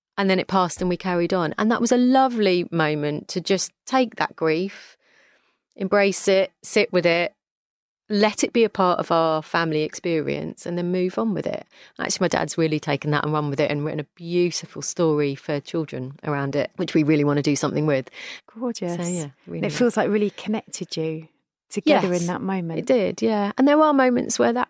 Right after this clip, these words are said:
Speaker 1: that comes across, that, you know, that happens.
Speaker 2: So talking of terminology and, um, you know, as a, when you just said rainbow, it, for me, that just sounded very positive. But actually, I can understand why that would be difficult for some people.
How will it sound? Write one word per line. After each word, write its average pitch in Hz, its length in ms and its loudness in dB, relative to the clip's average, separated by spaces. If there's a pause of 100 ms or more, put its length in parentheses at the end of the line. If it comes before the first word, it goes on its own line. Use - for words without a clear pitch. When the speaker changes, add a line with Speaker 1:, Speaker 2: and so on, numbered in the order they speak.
(240)
Speaker 1:
that 247 160 -6
comes 226 200 2
across, - 600 -6 (180)
that, 196 140 0
you 202 80 2
know, 180 100 -2
that 185 120 -4
happens. 165 440 -12 (220)
Speaker 2:
So 247 180 2
talking 254 320 2
of 220 80 2
terminology 190 640 4
and, 170 120 2
um, 175 300 2 (220)
you 233 140 2
know, 202 100 2
as 202 260 2
a, 220 60 -2
when 220 500 0
you 208 80 4
just 190 180 0
said 185 140 4
rainbow, 175 540 2
it, 208 380 0
for 202 100 0
me, 196 240 4
that - 160 -2
just - 140 -2
sounded 165 200 -2
very 170 140 -2
positive. 160 800 -4 (580)
But - 100 -4
actually, 190 540 0
I 165 100 -2
can - 160 -4
understand 180 600 -2
why 160 160 0
that 160 260 -2 (460)
would - 120 -10
be 180 100 0
difficult 180 460 -4
for - 100 -8
some 160 260 -2
people. 160 460 -6